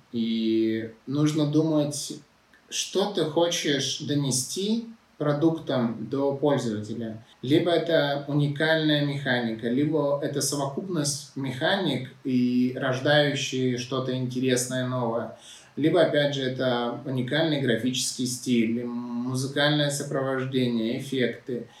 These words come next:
Думать в любом случае нужно очень много и понимать, понимание какой-то аудитории всё равно должно быть. Либо ты ни на что не обращаешь внимания и делаешь тот продукт, а, с уверенностью в ту, ту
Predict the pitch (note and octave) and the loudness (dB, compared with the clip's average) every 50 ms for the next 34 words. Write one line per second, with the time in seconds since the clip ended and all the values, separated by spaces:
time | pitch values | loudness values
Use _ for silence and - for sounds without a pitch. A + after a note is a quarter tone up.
0 | - D3+ D3+ D#3+ G#3+ A3+ A3 G#3 - F#3+ F3+ G3 B3 C#4+ - - C4 A3+ - - | -2 2 4 6 6 6 6 4 2 2 4 4 4 4 4 2 0 0 2 0
1 | F#3 F3+ F3 E3 D3+ D#3 D#3 D3+ D3+ D3+ - E3 D3+ D3 D3 D3+ D#3+ E3+ G#3 G#3+ | 0 2 2 0 0 0 2 0 0 0 0 0 2 4 4 4 4 4 4 4
2 | F#3+ E3+ D3 C3+ C3+ C3 - D3 C3+ C3 C3 C3 C3 C3 B2+ B2+ B2+ B2+ B2+ C3 | 4 4 4 4 2 2 0 -2 0 0 2 2 2 2 2 2 2 2 0 -2
3 | - - - D3 C#3+ C#3 C#3 C#3+ D3+ E3 E3+ - - - - - - - _ _ | -6 -6 -4 -4 -2 -2 0 0 2 2 2 0 -2 -4 -8 -10 -14 -20 _ _
4 | _ _ _ _ - - D#3 D3+ D#3 F#3 G3+ G3 E3 D3+ D3 C3+ D#3 D#3 D#3 D3 | _ _ _ _ 0 4 4 6 6 4 2 2 0 -2 0 2 4 4 4 4
5 | C#3 C#3 C3+ C3+ B2 C3 C#3+ C3+ C3 B2 B2+ - B2+ B2+ C3 C3+ C3 B2+ B2+ A#2+ | 2 0 0 -2 -2 -2 0 0 0 0 -2 -2 -4 -4 -4 -2 -2 0 0 0
6 | A#2 B2 B2+ B2 A#2 A2 G#2+ G#2+ - - - - - - E3+ A3+ A#3 G#3 E3+ - | 2 0 0 0 0 0 -2 -4 -6 -10 -16 -8 -4 0 2 4 4 4 4 2
7 | - - E3+ E3 D#3+ D3+ C#3+ C#3+ - - D#3 D#3 D#3 E3+ E3+ E3+ E3+ E3 D#3+ D#3 | 4 6 6 8 8 8 6 2 0 -2 -2 -2 0 0 -2 -2 -2 -2 -2 -4
8 | D3+ - - - F3 E3 D#3 D3+ D3 C#3+ C3+ - C#3+ - - E3 D#3+ D3+ D3+ D3 | -4 -6 -2 0 4 4 6 6 4 4 2 0 -2 0 2 2 2 4 2 2
9 | - - E3 E3 E3+ F#3+ G#3+ A3 F#3+ E3+ D3 C3+ B2+ C#3+ C#3+ D3 D3 D3 D3 D3 | 0 0 0 0 2 4 4 4 4 4 2 2 2 0 2 2 2 4 4 4
10 | C3+ C3 B2+ B2 - - - C#3+ C#3+ - - D3+ D3 D3 C#3+ D3 F3+ A3 G#3+ - | 4 4 2 0 0 0 -2 -2 -2 -2 -2 -2 0 0 2 2 2 2 2 -2
11 | - - - _ - - - - - _ _ _ - C#3+ C#3+ C#3+ C#3 C#3 C3+ B2+ | -6 -14 -20 _ -20 -20 -20 -20 -20 _ _ _ -4 -2 -2 0 0 0 0 0
12 | - - - - - D3 D3 D3 C#3 B2+ C#3+ C#3+ D3+ C#3+ C3+ C3+ B2+ B2 - - | 0 0 0 0 0 0 -2 -2 0 2 2 4 4 2 2 2 0 -2 -4 -2
13 | - B2+ B2+ B2 A#2+ A#2 A#2+ - - - G3+ G3 F3 D#3+ G3+ | -2 -2 -2 -2 -2 -4 -6 -8 -6 -2 0 0 2 2 2